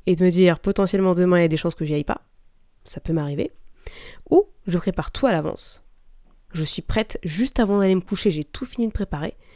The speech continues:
Et tout ce que j'ai à faire le lendemain matin, c'est m'habiller, prendre mon café, boire de l'eau, remplir ma bouteille d'eau et partir. Et demain matin, d'ailleurs, c'est ce que je vais faire. Je vais tout préparer là, juste après, avant d'aller me coucher. Comme ça, demain matin,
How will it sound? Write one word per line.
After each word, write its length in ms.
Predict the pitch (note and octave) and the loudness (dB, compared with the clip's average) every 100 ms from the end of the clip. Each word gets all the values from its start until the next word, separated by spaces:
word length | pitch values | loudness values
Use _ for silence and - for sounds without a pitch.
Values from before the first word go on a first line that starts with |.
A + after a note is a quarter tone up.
| - - - | -20 -20 -6
Et 100 | - | -4
tout 140 | F3+ B3+ | -2 -2
ce 60 | |
que 100 | - | 0
j'ai 100 | A#3 | 2
à 80 | A3 | 2
faire 160 | - G#3 | 0 0
le 60 | |
lendemain 220 | F#3+ F3+ E3+ | 2 2 0
matin, 240 | E3 - C#4 - - - _ | -2 -6 -10 -20 -20 -20 _
c'est 220 | - - | -8 -4
m'habiller, 680 | D#3 F#3 A#3+ A3+ F#3+ G3+ - - _ - | 0 0 0 -2 0 -2 -4 -14 _ -6
prendre 200 | - B3 | -2 0
mon 100 | B3 | 0
café, 500 | A3+ - - - E4+ _ - | -2 -4 -4 -6 -10 _ -8
boire 200 | E3 A3+ | -2 4
de 80 | A#3+ | 4
l'eau, 280 | G3+ D#4+ - - - - - _ _ - - _ | 4 2 -6 -20 -20 -20 -20 _ _ -20 -20 _
remplir 360 | E3+ F3+ B3 D4 | -2 -2 0 0
ma 80 | B3+ | 0
bouteille 240 | A3 G#3 | 0 0
d'eau 220 | F#3+ C#4+ - | 0 -4 -2
et 100 | A#3 | -2
partir. 380 | A3 - - - _ _ _ _ _ _ _ _ - - | -2 -6 -10 -14 _ _ _ _ _ _ _ _ -14 -6
Et 80 | |
demain 160 | E3 D#3+ | 0 2
matin, 200 | E3 A#3+ | 2 2
d'ailleurs, 180 | A3+ A3+ | 2 0
c'est 100 | F#3+ | -2
ce 60 | |
que 80 | - | -2
je 80 | F3 | -2
vais 60 | F3 | -2
faire. 240 | - - - _ _ _ | -6 -14 -20 _ _ _
Je 100 | D#3+ | -6
vais 80 | E3 | -2
tout 140 | - | -2
préparer 440 | C#4 C4 B3 G#3+ G3+ | 0 0 2 4 2
là, 160 | F3+ | 2
juste 260 | D3+ B3+ - | -2 -4 -4
après, 220 | - F#3 | -4 -4
avant 160 | E3 F3+ | -2 -2
d'aller 140 | F#3+ | -2
me 60 | E3 | -4
coucher. 340 | - - - - - - - - - - | -6 -8 -8 -10 -20 -20 -20 -20 -20 -8
Comme 180 | - F3 | -4 -2
ça, 240 | G#3 C#4 - | -2 -4 -4
demain 280 | F3 A#3 G#3+ | 0 2 2
matin, 360 | F3+ F#3+ C4+ | 0 -2 -6